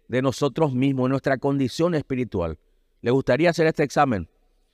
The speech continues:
Bueno, vamos a mirar la característica de un muerto espiritual. Lo que dice primeramente en el versículo uno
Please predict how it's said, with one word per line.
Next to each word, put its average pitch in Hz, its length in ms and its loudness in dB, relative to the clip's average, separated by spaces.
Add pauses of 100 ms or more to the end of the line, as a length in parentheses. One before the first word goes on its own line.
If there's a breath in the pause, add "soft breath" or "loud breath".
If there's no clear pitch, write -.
(360)
Bueno, 117 240 -2
vamos 160 240 0
a 175 80 2
mirar 143 240 2
la 147 100 2
característica 131 680 0
de 120 60 4
un 117 40 0
muerto 110 240 0
espiritual. 98 520 -2
Lo 123 100 2
que 131 140 0
dice 214 260 0
primeramente 156 600 0
en 143 80 0
el 143 40 0
versículo 143 580 -2
uno 123 360 -2